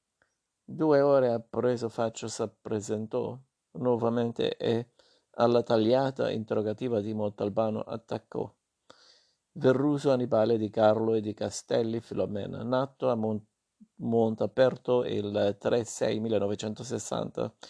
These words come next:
impiegato alla Consorzio Agrario di Montelusa, ma residente a Vicata in via Alcide De Gasperi, numero civico ventidue."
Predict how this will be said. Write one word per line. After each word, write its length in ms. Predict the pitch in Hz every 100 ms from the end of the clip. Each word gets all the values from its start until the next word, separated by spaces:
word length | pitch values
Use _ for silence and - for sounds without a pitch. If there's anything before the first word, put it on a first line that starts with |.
| - -
impiegato 720 | - 104 113 107 127 127 131
alla 440 | 120 120 117 113 107 _ _
Consorzio 760 | _ 107 107 135 123 113 123 117
Agrario 640 | 107 95 117 127 120 113
di 120 | 113
Montelusa, 580 | 113 107 117 110 120 120
ma 120 | 113
residente 600 | 110 101 110 117 120 113
a 80 | 117
Vicata 560 | 104 98 - 127 120 120
in 180 | 113
via 300 | 110 120 113
Alcide 720 | 113 104 - - 131 120 117 - -
De 140 | 117
Gasperi, 600 | 117 117 - - 113 113 - - - _
numero 380 | 117 123 123 123
civico 420 | - 120 117 123
ventidue." 880 | 117 113 113 110 123 120 117 127